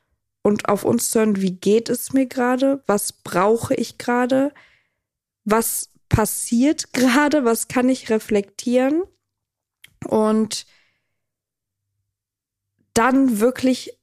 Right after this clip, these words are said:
darauf zu hören, was sagt mir meine Intuition? Und da kann ich auch nur immer wieder wiederholen, die Intuition hat keine Begründung.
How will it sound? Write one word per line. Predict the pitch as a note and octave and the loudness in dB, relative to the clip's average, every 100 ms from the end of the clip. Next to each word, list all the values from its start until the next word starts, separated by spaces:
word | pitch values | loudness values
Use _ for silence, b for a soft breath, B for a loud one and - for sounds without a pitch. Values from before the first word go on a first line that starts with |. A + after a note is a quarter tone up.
| _ | _
darauf | - G#3 G#3+ - | -2 0 0 -2
zu | - A3 G#3 | -2 0 2
hören, | A3 A#3 B3 C4 C#4+ F4+ _ _ _ _ _ - | 2 2 0 0 -2 -8 _ _ _ _ _ -2
was | A3 A#3 - | -2 0 0
sagt | A3+ A#3+ - | 0 -2 -2
mir | G#3+ | 0
meine | G3 G3 - | 0 0 -2
Intuition? | F#3+ - G3+ F#3+ - G3 G#3+ A#3 | -4 -2 -2 -2 0 2 2 0
Und | G#3 | -2
da | G#3+ G#3+ G#3+ - _ _ _ - | 0 0 -2 -6 _ _ _ -6
kann | - A3+ | -2 -2
ich | A3+ - | -2 -4
auch | A3 A#3 | -2 -2
nur | G#3+ | -2
immer | A3+ B3 A3+ | 0 0 0
wieder | A3+ A3+ G#3+ | 0 0 0
wiederholen, | G#3+ G#3 G#3 G#3+ A3 A3+ G#3 | 0 0 2 2 2 0 -4
die | G#3 G#3+ | -2 -2
Intuition | A3 A3+ G#3+ G3+ - A3 A3+ A3+ | 0 0 0 -2 0 2 2 -2
hat | A3+ - | -6 -8
keine | - G#3+ G#3 G3 | -6 -2 0 0
Begründung. | F#3+ F#3+ G#3+ G#3+ F#3 | -2 2 0 2 0